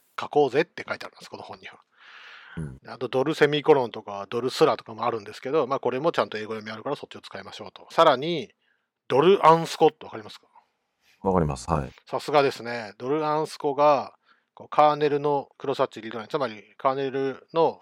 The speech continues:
Speaker 1: リードラインメソッドですね。とか、プリントメソッドが引数なしで呼ばれると、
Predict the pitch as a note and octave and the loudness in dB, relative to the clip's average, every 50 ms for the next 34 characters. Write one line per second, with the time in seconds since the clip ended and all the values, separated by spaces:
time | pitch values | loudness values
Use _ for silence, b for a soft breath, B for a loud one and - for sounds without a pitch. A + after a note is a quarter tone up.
0 | _ - C3+ C3 C3+ C3 C3 B2 B2 B2+ B2 A2+ - _ - C#3 B2 A#2 A2 - | _ -10 -6 -4 -2 -2 -2 -4 -6 -10 -14 -16 -18 _ -10 -8 -8 -8 -8 -12
1 | G2+ - - F3 A3 - b b b b b b b - B2+ - D3+ C#3+ C3 A2+ | -14 -8 -6 -6 -6 -6 b b b b b b b -12 -4 0 2 2 2 2
2 | - - C#3 C3+ C#3 C#3 - D3+ C#3+ C#3 C#3+ C#3+ - C#3+ A2 G2 A2+ A2 C#3 E3+ | -2 -6 -6 -6 -6 -2 0 2 2 2 2 0 -2 -2 -6 -6 -2 4 8 10
3 | F#3 D#3+ A#2 - _ _ - - - F3+ E3+ - F#3+ E3+ D#3 F3+ F3 - C3+ C3 | 10 10 8 6 _ _ -20 -10 -6 -6 -6 -4 -4 -4 0 0 -2 -2 -2 -4
4 | B2+ C3 C3+ C3+ C#3 C3+ C3+ B2+ - G3+ G#3+ F3 A#2+ - | -2 0 0 0 0 -2 -4 0 2 4 6 4 4 2